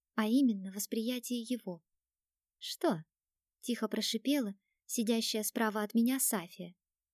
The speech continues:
«Уже вовсю предвкушаешь, что в ночь черной луны жребий на тебя падет? Если так случится, клянусь, я убью тебя прямо в храме».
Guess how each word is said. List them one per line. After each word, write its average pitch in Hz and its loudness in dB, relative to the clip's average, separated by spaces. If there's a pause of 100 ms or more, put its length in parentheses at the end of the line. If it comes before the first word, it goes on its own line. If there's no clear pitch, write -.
(140)
«Уже 208 2
вовсю 202 0
предвкушаешь, 208 -2 (320)
что - 2
в 208 4
ночь 208 4
черной 202 4
луны 196 2
жребий 190 0
на 185 -6
тебя 190 0
падет? 190 -2 (640)
Если 208 -2
так 233 -6
случится, 262 -2
клянусь, 202 -4 (300)
я 220 2
убью 214 0
тебя 160 -4
прямо 294 -2
в - -20
храме». 160 -10